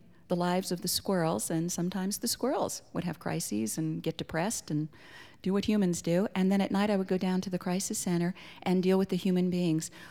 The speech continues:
But I was amazed to discover that by doing that, I was right at a crossroads where the natural world and the human world meet, and many of the behaviors are taking place for the same reason.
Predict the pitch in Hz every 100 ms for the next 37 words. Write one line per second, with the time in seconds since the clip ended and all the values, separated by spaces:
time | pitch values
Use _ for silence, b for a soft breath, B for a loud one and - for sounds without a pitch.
0 | B B - 180 180 175 170 175 180 185
1 | 214 233 - - - - 214 180 165 165
2 | 165 165 220 269 196 156 147 160 - B
3 | B 180 185 180 - - - 247 294 254
4 | 240 208 196 - 170 151 143 - - -
5 | - 170 170 165 170 175 185 175 160 156
6 | 156 156 156 160 160 180 170 170 160 156
7 | 143 143 160 170 143 - B B B B
8 | - 170 175 202 202 165 156 170 175 160
9 | 156 156 147 156 151 151 151 147 - 143
10 | 147 147 147 139 135 131